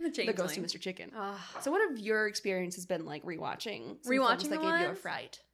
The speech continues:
Speaker 1: Um, I will say for The Exorcist, um, I feel like I could appreciate the movie more 'cause I never
Speaker 2: Mm-hmm.
Speaker 1: went back and watched it 'cause it scared me so bad
Speaker 2: Yeah.
Speaker 1: when I was a kid. Um,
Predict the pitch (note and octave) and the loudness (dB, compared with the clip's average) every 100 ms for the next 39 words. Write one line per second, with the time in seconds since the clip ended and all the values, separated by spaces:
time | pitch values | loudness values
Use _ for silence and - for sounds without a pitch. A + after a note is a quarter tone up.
0 | _ _ D4+ F#4+ G#4 A4 A4 - - _ | _ _ 2 2 0 -2 -6 -8 -14 _
1 | - B3+ C4 C#4+ D#4 D#4 B3 A3 G#3 A3 | -2 0 0 0 -2 -2 -2 4 4 2
2 | D4 D4 E4 G4 - - _ _ _ _ | -4 0 0 0 -8 -20 _ _ _ _
3 | _ A#3+ A#3+ A#3+ A#3+ A#3+ B3 A#3+ _ _ | _ 4 6 6 4 2 -2 -6 _ _
4 | _ _ _ _ A3 C4 C4 B3+ C4 B3+ | _ _ _ _ -4 0 2 2 -2 -2
5 | B3+ A3+ B3 B3 B3+ C4 F#3+ E3 D#3+ F#3 | -2 0 0 0 0 0 0 0 -2 -2
6 | A3+ A3 G#3+ C4 C4 C4 B3 A#3+ A3 A3 | 0 2 4 4 2 2 2 2 2 2
7 | C4 A#3 G3+ - G3+ G#3 G#3+ A#3 G3 F3 | -2 -6 -10 -2 -2 -2 -4 2 6 6
8 | F3+ - A3+ A3 F#3 - A3 E3+ D#3 F3+ | 4 -2 -4 -4 -4 -4 0 2 0 -4
9 | _ _ _ _ - G3+ F#3+ F3+ E3 | _ _ _ _ 2 4 4 2 -8